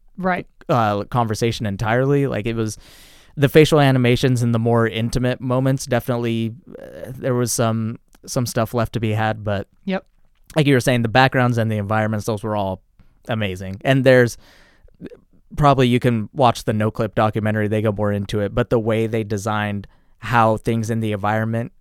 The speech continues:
Speaker 2: come to be and what you see and what you don't see is super interesting. So,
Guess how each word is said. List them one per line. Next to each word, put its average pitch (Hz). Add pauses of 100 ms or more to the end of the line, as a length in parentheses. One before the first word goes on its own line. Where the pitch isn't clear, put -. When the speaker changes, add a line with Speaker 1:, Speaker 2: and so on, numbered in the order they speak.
(160)
Speaker 2:
come 120
to 123
be 120
and 107
what 117
you 120
see 120
and 110
what 110
you 117
don't 104
see 107
is 98
super 104
interesting. 95
So, 92